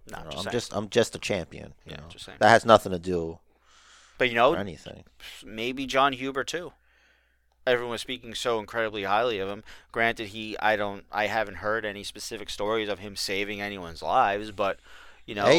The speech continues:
Speaker 2: E W already did something for him, though.
Speaker 1: True.
Speaker 2: Like,
Speaker 1: True.
Speaker 2: like, you know, that, because, you know, it,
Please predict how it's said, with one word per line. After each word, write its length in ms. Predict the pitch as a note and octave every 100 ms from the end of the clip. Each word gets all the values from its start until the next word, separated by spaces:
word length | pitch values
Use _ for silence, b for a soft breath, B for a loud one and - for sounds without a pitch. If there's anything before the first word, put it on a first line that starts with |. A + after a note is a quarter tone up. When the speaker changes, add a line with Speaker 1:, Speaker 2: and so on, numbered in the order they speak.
| F#3+
Speaker 2:
E 40 |
W 320 | G3 G3+ F#3+ F#3+
already 300 | F#3+ F#3+ F3
did 160 | -
something 300 | - F#2 -
for 120 | - -
him, 180 | D#3 -
though. 260 | C2+ - _ -
Speaker 1:
True. 180 | D3 D3
Speaker 2:
Like, 580 | G2+ - - _ _ -
Speaker 1:
True. 180 | B2+
Speaker 2:
like, 160 | A2+ G#2+ -
you 80 | A#2+
know, 240 | G2 G2 G#2
that, 260 | A2+ B2+
because, 460 | B2 - A#2 A2 - -
you 100 | -
know, 280 | A2+ G#2+ - - F#2 -
it, 300 | A2+ B2